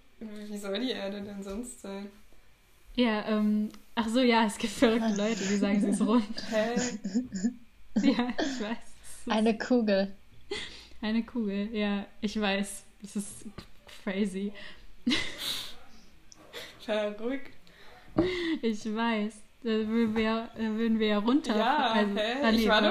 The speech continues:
Speaker 1: doch schon mal am
Speaker 2: Ja.
Speaker 1: Strand und bin auch schon weit rausgeschwommen.
Speaker 2: Ja, da
Speaker 3: Da
Speaker 2: da
Speaker 3: bist du
Speaker 2: ist
Speaker 3: wohl
Speaker 2: es
Speaker 3: nicht weit genug geschwommen.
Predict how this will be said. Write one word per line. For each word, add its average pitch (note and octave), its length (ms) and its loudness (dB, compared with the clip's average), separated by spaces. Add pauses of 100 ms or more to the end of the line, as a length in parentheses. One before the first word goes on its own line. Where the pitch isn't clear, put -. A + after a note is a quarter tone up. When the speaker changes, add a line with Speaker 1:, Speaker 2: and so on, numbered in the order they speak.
Speaker 1:
doch - 60 -6
schon G#3+ 160 0
mal A3 200 2
am A3 80 2
Speaker 2:
Ja. G#3 100 2
Speaker 1:
Strand G3+ 720 -4
und A3+ 200 -6
bin A#3+ 140 -2
auch A3 140 -2
schon A3 280 -6
weit G3+ 260 -6
rausgeschwommen. C4+ 720 -6 (760)
Speaker 2:
Ja, B3 200 4
da G#3 120 4
Speaker 3:
Da G#3 240 0
Speaker 2:
da G#3 60 2
Speaker 3:
bist G#3 220 0
du A#3 60 4
Speaker 2:
ist G#3 60 4
Speaker 3:
wohl A3+ 100 8
Speaker 2:
es A3 60 8
Speaker 3:
nicht A#3 240 2
weit A3+ 240 6
genug D4+ 320 -2
geschwommen. F#3+ 580 -6